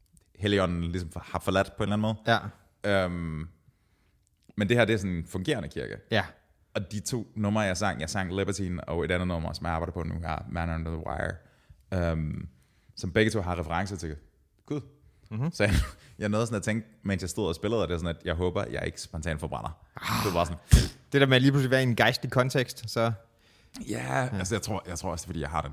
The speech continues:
Speaker 1: baggrund, jeg har. Du
Speaker 2: Mhm.
Speaker 1: ved, der var en gang, hvor det der betød rigtig meget for mig, ikke?
Speaker 2: Ja. Men det er vel, altså det var vel... Den open mic, det var nu, fordi at, altså en kirke er også et, et, et kulturhus på en eller anden måde, ikke? Det var
Speaker 1: Mhm.
Speaker 2: jo ikke, det var ikke til en gudstjeneste, I gjorde det her. Det var en open mic, der fandt sted i en kirke.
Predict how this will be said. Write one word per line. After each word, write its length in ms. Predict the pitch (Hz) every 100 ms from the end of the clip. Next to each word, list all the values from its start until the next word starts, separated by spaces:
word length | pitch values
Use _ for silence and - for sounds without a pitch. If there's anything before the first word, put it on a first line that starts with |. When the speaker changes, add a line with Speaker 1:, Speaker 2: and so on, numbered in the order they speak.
| 78
Speaker 1:
baggrund, 300 | 78 80 67
jeg 60 | 78
har. 260 | - - -
Du 0 | -
Speaker 2:
Mhm. 60 |
Speaker 1:
ved, 60 | 80 -
der 60 |
var 100 | 80
en 80 | 80
gang, 200 | 80 69
hvor 100 | -
det 100 | 76
der 80 | 64
betød 300 | - - -
rigtig 160 | 78 71
meget 200 | 80 90
for 80 | -
mig, 80 | -
ikke? 80 | -
Speaker 2:
Ja. 60 | 73 - _ - - -
Men 180 | - 107
det 80 | 113
er 40 |
vel, 260 | 101 104 98
altså 180 | - 101
det 180 | - 104
var 60 | 95
vel... 400 | 95 92 85 - - _ _ _ _ _ _ - -
Den 100 | 117
open 260 | 120 143 147
mic, 180 | 104 101
det 100 | 127
var 120 | 127
nu, 160 | 110 120
fordi 240 | 117 110
at, 160 | 98 95
altså 180 | 87 95
en 80 | 92
kirke 320 | - 127 110
er 80 | 92
også 280 | 90 98 117
et, 320 | 90 87 - -
et, 160 | 104 -
et 120 | 90
kulturhus 520 | 117 - 135 104 101
på 80 | -
en 60 |
eller 20 | 98
anden 160 | 82
måde, 140 | 67 113
ikke? 140 | 131
Det 80 | 117
var 60 | 110
Speaker 1:
Mhm. 80 | 110
Speaker 2:
jo 40 |
ikke, 180 | 120 120
det 120 | 107
var 60 | 87
ikke 220 | 110 120
til 160 | 110 110
en 80 | 98
gudstjeneste, 600 | 123 110 120 113 117 104
I 20 |
gjorde 200 | 98 104
det 40 |
her. 40 | 101
Det 100 | 104
var 80 | 110
en 80 | 123
open 200 | 120 117
mic, 180 | 104 104
der 80 |
fandt 240 | 101 113 104
sted 140 | 127
i 40 | 107
en 80 | 95
kirke. 280 | 101 82